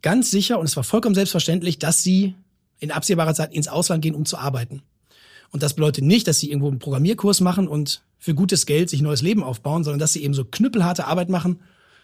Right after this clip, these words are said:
wie die Arbeiter in Katar. Die gehen dann nach Saudi-Arabien, nach Dubai, nach Malaysia und arbeiten da zwölf Stunden Schichten. Da guckt die Welt dann vielleicht nicht so genau hin, weil gerade keine Weltmeisterschaft ist. Das hat mich wahnsinnig überrascht.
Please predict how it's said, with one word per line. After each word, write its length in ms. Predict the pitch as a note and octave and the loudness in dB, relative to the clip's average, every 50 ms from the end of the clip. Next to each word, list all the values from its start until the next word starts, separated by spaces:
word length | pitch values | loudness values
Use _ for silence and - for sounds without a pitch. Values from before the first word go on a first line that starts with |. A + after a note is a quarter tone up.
| _ _ - | _ _ -2
wie 160 | C#3 F#3 G3 | 2 2 2
die 120 | F#3 - | 2 0
Arbeiter 280 | - D3+ D#3+ D#3 D3+ C#3 | 0 0 2 2 0 -2
in 60 | C3+ | -2
Katar. 400 | - C3+ - - C3 B2 - - _ _ _ _ _ _ _ - - - - _ _ _ - | -4 -4 -4 -4 -6 -8 -8 -12 _ _ _ _ _ _ _ -20 -20 -20 -20 _ _ _ -2
Die 80 | D#3+ | 0
gehen 100 | D#3 G3 | 2 4
dann 100 | F#3+ E3 | 4 2
nach 160 | D#3+ E3 D3+ C3 | 2 0 0 0
Saudi-Arabien, 560 | D#3+ C#3 C#3 B2+ C3+ D#3 E3+ G3 G3+ G3 E3+ | 0 0 -2 -2 0 2 2 4 4 4 2
nach 120 | D#3 C3+ | 0 0
Dubai, 380 | - C#3+ B2+ C3+ D3 E3 F#3 G3 | -2 -4 -4 -2 0 0 2 2
nach 140 | E3 C#3 A2+ | 0 0 0
Malaysia 580 | B2+ C3 C#3+ F3 G#3+ G3 G3 G#3 G#3 G#3 G3+ - _ _ _ _ _ _ _ _ _ _ _ _ _ _ _ _ | -2 0 0 2 2 2 2 2 2 0 -2 -6 _ _ _ _ _ _ _ _ _ _ _ _ _ _ _ _
und 160 | - D#3+ - | -8 -6 -2
arbeiten 420 | - E3+ F3+ D#3 D#3 D3 - D3+ C#3+ | 0 0 2 2 2 0 0 0 0
da 200 | E3 F3 F#3 E3+ | 2 2 0 0
zwölf 260 | - E3+ D#3+ D#3 C#3 | 2 2 2 2 2
Stunden 280 | - - F3 F3 E3+ | 2 2 4 4 4
Schichten. 460 | D#3 - - D3+ - - - - A2 - - _ _ _ _ _ _ _ _ _ | 4 2 0 -2 -2 -4 -6 -8 -8 -8 -10 _ _ _ _ _ _ _ _ _
Da 100 | - C#3 | -8 -6
guckt 180 | - G3+ F#3+ - | -4 -4 -2 0
die 80 | E3+ | 0
Welt 160 | D#3+ F3+ F#3 | 2 2 2
dann 100 | F#3+ F3 | 2 0
vielleicht 180 | - F3 D#3+ - | 0 0 0 2
nicht 140 | G#3+ A#3 - | 0 0 0
so 80 | F#3+ | 0
genau 260 | D3+ D3 C#3+ C#3+ D3 D3 | 0 -2 -2 0 2 2
hin, 120 | F#3 F#3+ | 2 2
weil 100 | F3 E3 | 2 2
gerade 200 | D#3 E3+ E3 E3 | 0 0 0 2
keine 180 | C#3+ D#3+ D#3 C#3+ | 0 0 2 2
Weltmeisterschaft 580 | F3+ G#3+ G3+ D3+ C3+ - C3 - C3 A#2 - | 0 0 0 -2 -2 -2 -2 -4 -4 -6 -6
ist. 200 | - F#3+ - - _ _ _ _ _ _ _ _ _ _ _ _ _ | -8 -8 -8 -10 _ _ _ _ _ _ _ _ _ _ _ _ _
Das 180 | - F3 D3 - | -6 -4 -4 -2
hat 80 | F#3 F3+ | -2 -2
mich 120 | D3 A#2+ | 0 0
wahnsinnig 300 | D#3 E3 G3+ F3+ E3 D#3+ | 2 2 2 2 0 -2
überrascht. 400 | D3+ C#3+ C#3+ E3 E3+ - - | -4 -2 -2 -2 -4 -6 -8